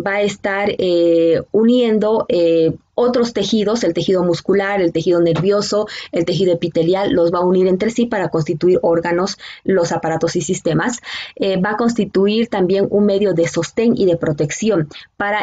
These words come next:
estructuras, eh, blandas u órganos blandos, por ejemplo, eh, de sostén como el tejido óseo,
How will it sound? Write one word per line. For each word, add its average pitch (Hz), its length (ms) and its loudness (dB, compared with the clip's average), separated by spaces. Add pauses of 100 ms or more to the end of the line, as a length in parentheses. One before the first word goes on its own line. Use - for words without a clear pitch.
estructuras, 180 880 -2
eh, 160 500 2
blandas 196 920 0
u 175 60 0
órganos 165 420 0
blandos, 190 580 0 (320)
por 196 120 -2
ejemplo, 214 560 0
eh, 175 260 2
de 180 120 0
sostén 233 460 0
como 170 280 0
el 156 100 -2
tejido 175 340 0
óseo, 262 440 0